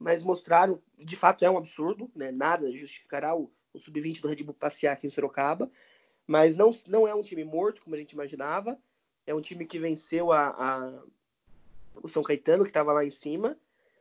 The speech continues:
e um destaque negativo a Portuguesa, né? A Portuguesa começou ganhando do, do quinze, dois a zero, a gente achava que ia ser uma grande equipe,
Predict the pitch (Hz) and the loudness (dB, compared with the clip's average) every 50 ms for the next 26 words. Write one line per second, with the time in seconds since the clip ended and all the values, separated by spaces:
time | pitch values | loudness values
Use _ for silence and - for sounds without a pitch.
0 | _ - - - - 202 214 269 311 320 - 302 294 - 269 240 240 - - 233 | _ -20 -20 -12 -8 -4 -2 -2 -2 -2 -2 -4 -2 -2 -2 -2 -2 -2 -2 -4
1 | 311 320 349 349 349 349 247 175 190 214 214 202 185 196 208 233 240 _ _ _ | -4 -2 -4 -6 -6 -2 2 6 6 6 6 4 -6 -6 -6 -10 -10 _ _ _
2 | _ _ _ _ _ _ _ - - - - - 165 165 185 170 180 202 220 226 | _ _ _ _ _ _ _ -14 -14 -10 -4 -2 -4 -4 -2 4 8 8 8 8
3 | 220 202 - 214 202 196 - 214 196 202 202 202 196 196 196 196 196 190 185 160 | 6 -2 -2 -4 -4 -4 -2 -2 2 2 2 2 2 0 0 0 0 0 2 2
4 | 151 143 127 127 - - _ _ _ _ _ _ _ _ _ - - - _ - | 2 0 0 -2 -8 -14 _ _ _ _ _ _ _ _ _ -20 -20 -20 _ -20
5 | - _ - _ - - 160 165 160 151 143 131 131 147 156 - - 196 220 254 | -20 _ -20 _ -14 -8 -4 -2 -2 -2 -4 -6 -8 -12 -14 -8 -2 2 4 6
6 | 294 294 233 220 208 - _ _ _ - 151 151 175 208 208 190 170 151 151 151 | 6 6 4 0 -6 -6 _ _ _ 0 4 8 8 8 8 8 4 2 2 4
7 | 170 196 226 208 175 175 175 - 180 - - 185 180 180 - - 165 160 - 151 | 4 4 2 2 0 -4 -4 -10 -12 -6 -6 -6 -6 -6 -8 -10 -10 -8 -6 -6
8 | 156 147 151 151 165 190 196 180 156 - - 160 175 214 214 - 254 262 262 | -6 -4 -2 -2 -2 -2 -4 -6 -12 -14 -16 -12 -12 -12 -8 -6 -6 -6 -6